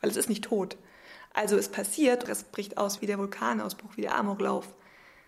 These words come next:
Und das zeigt, da ist was, das will gesehen werden. Und das lässt sich nicht vermeiden. Und ich kann nicht hingucken, aber es wird mich einholen.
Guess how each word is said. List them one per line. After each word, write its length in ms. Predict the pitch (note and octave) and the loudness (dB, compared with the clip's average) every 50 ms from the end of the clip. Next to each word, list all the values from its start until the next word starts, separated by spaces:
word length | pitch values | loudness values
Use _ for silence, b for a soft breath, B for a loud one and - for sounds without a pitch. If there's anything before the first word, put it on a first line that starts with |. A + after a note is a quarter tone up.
| b b b b b - | b b b b b -4
Und 100 | G#3 G3 | -2 0
das 140 | G#3 G3+ - | 2 2 2
zeigt, 240 | - G#3 G3+ G3+ G3 | 2 2 2 2 2
da 40 | |
ist 200 | F#3 - G#3+ - | 2 4 4 4
was, 160 | B3 A3+ G#3 A3 | 2 2 2 2
das 120 | F3 - | -2 0
will 120 | F#3+ F#3+ | 0 0
gesehen 260 | F#3 F#3 F#3 G3+ A#3+ G#3+ | 0 0 0 2 2 2
werden. 220 | G3+ - - - | 2 0 -2 -2
Und 80 | - F#3+ | -2 -2
das 120 | F#3 - | -2 2
lässt 200 | G#3 G3+ G3+ G3+ | 2 2 2 2
sich 140 | - G#3+ G3+ | -2 -4 -4
nicht 100 | G3 F#3+ | -4 -2
vermeiden. 400 | - - F#3+ - - - A3 G3+ | -2 0 0 2 2 2 2 2
Und 80 | G3 F#3+ | 2 0
ich 100 | F#3 - | 0 0
kann 200 | - A3+ G#3+ G3+ | 2 2 2 2
nicht 120 | G3+ G3+ | 2 2
hingucken, 380 | - A#3+ C4 A#3+ - F#3+ G#3 G3 | 2 2 2 0 -2 -4 -2 -2
aber 80 | F#3+ | 0
es 100 | F#3+ - | 0 0
wird 120 | - G3 - | 0 -2 -2
mich 180 | G3+ G3 - | -4 -4 0
einholen. 720 | - - B3+ C4+ B3 A3 G3 F#3+ G3 G3 G3 F#3+ G3 G3+ | 0 2 2 2 2 0 0 -2 -2 -2 -4 -4 -6 -8